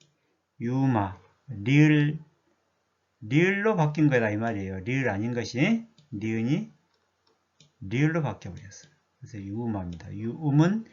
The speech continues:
뭐 흐를 유자다 그러죠. 랄랄랄랄라 이것이 유음입니다. 자, 그런데 학생들이 이걸 혼동하더라고. 음은 넌 이것은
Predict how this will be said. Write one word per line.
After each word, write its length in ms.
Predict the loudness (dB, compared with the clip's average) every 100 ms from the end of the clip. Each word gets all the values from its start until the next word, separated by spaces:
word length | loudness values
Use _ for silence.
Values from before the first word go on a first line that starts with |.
| -20 -20 _ _
뭐 140 | -6 -2
흐를 340 | 4 4 4
유자다 320 | 0 0 2 4
그러죠. 360 | 4 2 0 -2
랄랄랄랄라 1200 | 2 4 4 4 2 2 0 2 0 0 0 -2
이것이 380 | -4 -6 -6
유음입니다. 920 | -8 -6 -6 -6 -6 -6 -8 -10 -12 _ _ _ -12
자, 120 | -8
그런데 680 | -2 2 6 8 8 4 -6 _ _ _ _ -8
학생들이 400 | -6 -4 0 0
이걸 220 | -2 -4
혼동하더라고. 840 | -4 -4 -4 -2 -4 -4 -6 -8 -12 _ _ _ _ _ _ _ -4
음은 520 | -2 2 2 2 0
넌 360 | 0 2 0 0
이것은 460 | -2 -2 -2 -2